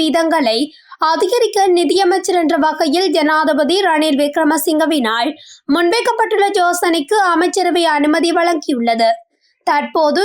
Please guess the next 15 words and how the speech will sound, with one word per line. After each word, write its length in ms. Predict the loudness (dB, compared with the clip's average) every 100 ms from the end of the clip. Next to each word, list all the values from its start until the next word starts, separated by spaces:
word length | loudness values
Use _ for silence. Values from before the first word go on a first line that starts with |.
| 2
நிலையான 500 | 0 0 0 0 0 0
வைப்புகளுக்கான 840 | -2 -2 -2 0 0 0 0 0 0
எட்டு 160 | -2 -2
புள்ளி 240 | 0 0 0 0
ஐந்து 200 | 0 0
வட்டி 220 | 0 0 -2
வீதம் 340 | 0 0 -2 -4 -8 _ _ _ -4 0
வழங்கப்பட்டு 600 | 0 0 -2 -2 -2 0 0
வருகிறது. 540 | -2 -2 -2 -2 -2 -4 _ _ _ _ _ _ -4
இதனை 280 | -2 0 -2 -2 -2
காரணமாக 640 | 0 0 0 0 0 0 0
அதிகளவான 560 | 0 0 0 0 0 0 -2
சிரேஷ்ட 340 | -2 -2 -2 -2
பிரஜைகள் 520 | -2 -2 -2 -2 -4 -8 _ _ _ _ _ -4
தமது 380 | 0 0 0